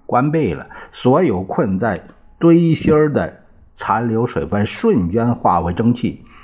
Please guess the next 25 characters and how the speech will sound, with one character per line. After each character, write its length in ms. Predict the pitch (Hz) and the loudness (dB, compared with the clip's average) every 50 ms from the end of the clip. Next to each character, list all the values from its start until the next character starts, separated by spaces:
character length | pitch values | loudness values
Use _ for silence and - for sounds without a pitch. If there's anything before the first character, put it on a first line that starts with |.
| - - - - | -20 -20 -8 -4
一 380 | 110 110 123 151 175 185 196 | 0 0 2 2 2 2 2
道 560 | 185 - 139 117 92 87 78 - - - - - - | 2 2 2 2 2 0 -2 -6 -8 -14 -18 -4 0
中 420 | 175 170 185 180 180 180 175 165 | 2 4 4 6 6 6 6 4
子 220 | - 95 82 87 | 4 2 2 2
脉 280 | 98 117 131 117 90 90 | 4 2 2 2 0 -4
冲 320 | - - 131 139 156 143 - - - - - _ | -6 -4 -2 -2 -2 -4 -6 -12 -18 -20 -20 _
从 280 | - - 113 127 135 - | -2 2 2 2 2 2
将 380 | - 190 180 165 170 175 165 | 0 0 2 2 2 2 0
死 340 | - - - 85 78 78 82 | 0 -2 -8 -10 -8 -8 -4
的 160 | 92 117 123 | -2 0 0
反 440 | 117 - - - - 90 92 98 98 | -2 -2 -6 -4 -2 0 0 0 -2
应 100 | 101 104 | -4 -2
堆 220 | 104 143 156 156 | 0 0 0 2
中 300 | 143 135 139 147 156 - - - - - - _ | 2 2 2 2 0 -2 -6 -16 -20 -20 -20 _
激 360 | _ - - 170 180 175 165 147 | _ -6 -2 0 2 2 4 4
涌 280 | 104 92 82 80 82 | 4 2 2 2 2
而 80 | 95 110 | 2 0
出， 300 | - - 120 123 139 - - - - | 0 2 2 0 0 0 -4 -10 -4
热 320 | - 135 165 170 123 92 | 2 4 4 4 4 2
量 340 | 87 85 101 120 131 117 92 - - - - - - | 0 0 0 2 2 0 -2 -6 -10 -16 -20 -8 -6
达 320 | - - 90 107 120 143 | -4 0 0 2 0 0
到 160 | 135 - 120 | 0 0 -2
了 160 | 98 85 85 - | -2 -2 -4 -4
超 220 | - - 120 123 | -4 -2 -2 -2
过 360 | 123 123 123 101 78 - - | -2 -2 -2 -2 -2 -4 -8